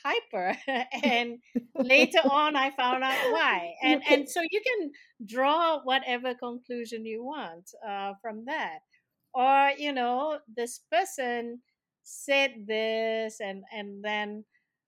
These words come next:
Speaker 1: and, and then I asked a question and he wouldn't answer, and that, that's it, you know. Um, and, and all this is true. So I, I think, well, I'm sure they still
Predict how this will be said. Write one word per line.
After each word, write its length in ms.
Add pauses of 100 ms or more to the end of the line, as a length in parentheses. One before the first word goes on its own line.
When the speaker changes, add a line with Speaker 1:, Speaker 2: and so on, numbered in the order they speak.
(260)
Speaker 1:
and, 800 (100)
and 160
then 160
I 100
asked 360
a 40
question 520
and 140
he 120
wouldn't 320
answer, 380
and 280
that, 140 (140)
that's 320
it, 320
you 160
know. 260 (680)
Um, 540
and, 240
and 200
all 260
this 200
is 280
true. 320
So 640 (840)
I, 240
I 220 (180)
think, 300 (400)
well, 200
I'm 100
sure 260
they 120
still 540